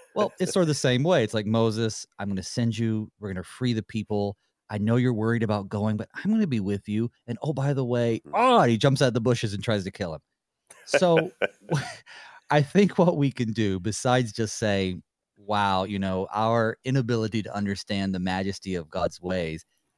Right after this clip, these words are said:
Speaker 1: I, I think we
Speaker 2: Mm-hmm.
Speaker 1: can look at a couple of things. One, Genesis
Speaker 2: Mm-hmm.
Speaker 1: seventeen, right? It says God
Speaker 2: Yep.
Speaker 1: makes this covenant,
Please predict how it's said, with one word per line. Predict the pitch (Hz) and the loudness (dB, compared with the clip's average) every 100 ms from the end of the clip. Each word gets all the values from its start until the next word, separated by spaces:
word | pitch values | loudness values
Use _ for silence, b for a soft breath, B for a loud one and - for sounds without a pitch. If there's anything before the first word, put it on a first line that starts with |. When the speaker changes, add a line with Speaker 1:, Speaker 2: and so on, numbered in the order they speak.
| _ | _
Speaker 1:
I, | 50 - 160 | -16 -10 -4
I | 208 | -2
think | 269 | 0
we | 247 | 0
Speaker 2:
Mm-hmm. | |
Speaker 1:
can | 180 | 2
look | 160 127 | 2 2
at | |
a | 107 | 0
couple | 131 113 95 | 0 0 -2
of | 90 | -4
things. | 85 95 120 | -4 -2 -2
One, | 151 196 196 165 | -2 2 2 2
Genesis | 135 139 156 170 | 2 2 2 0
Speaker 2:
Mm-hmm. | |
Speaker 1:
seventeen, | 156 143 139 117 82 | 2 2 0 -2 0
right? | 92 101 117 - | -2 -2 -4 -8
It | 110 - | -12 -10
says | - 131 117 117 120 101 | -10 -4 0 0 -2 -4
God | 104 95 | -4 -2
Speaker 2:
Yep. | 90 | -2
Speaker 1:
makes | 113 - | -2 -4
this | 131 - | -8 -8
covenant, | - 98 87 87 | -6 -4 -2 -6